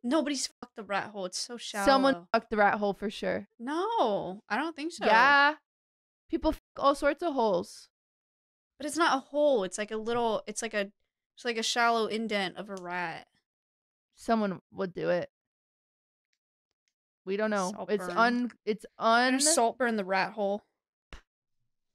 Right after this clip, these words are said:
Speaker 2: I got it. I missed it.
Speaker 1: Leave
Speaker 2: It's
Speaker 1: him
Speaker 2: un-
Speaker 1: alone.
Speaker 2: It's a fruit fly.
Speaker 1: Leave him alone.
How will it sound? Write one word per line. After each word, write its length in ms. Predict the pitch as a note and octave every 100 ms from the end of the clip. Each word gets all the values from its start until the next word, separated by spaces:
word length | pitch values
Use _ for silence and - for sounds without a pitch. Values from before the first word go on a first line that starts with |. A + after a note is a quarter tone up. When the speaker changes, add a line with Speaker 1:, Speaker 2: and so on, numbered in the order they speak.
| _
Speaker 2:
I 60 | G3+
got 140 | E3+
it. 420 | - _ - - - - - -
I 40 | G#3
missed 260 | G3+ -
it. 120 | D3+ - _ _ _ _ _ _ _ _ _ _ _ _
Speaker 1:
Leave 160 | B3 E4+
Speaker 2:
It's 80 |
Speaker 1:
him 80 | D4
Speaker 2:
un- 160 | A#3+ A#3
Speaker 1:
alone. 280 | G3+ A3 A#3 - _ _ _ _ _ _ _ _ _ _ _ _ _
Speaker 2:
It's 180 | A#3+ -
a 80 | C4
fruit 340 | - C#4 C4+
fly. 520 | - G#3+ D3+ A2+ G#3 - _ _ _ _ _ _ _ _ _ _ _ _ _ _
Speaker 1:
Leave 200 | F3 D3+
him 160 | C#3 D3+
alone. 800 | D3+ D#3 D#3+ D3 D3 E3 G3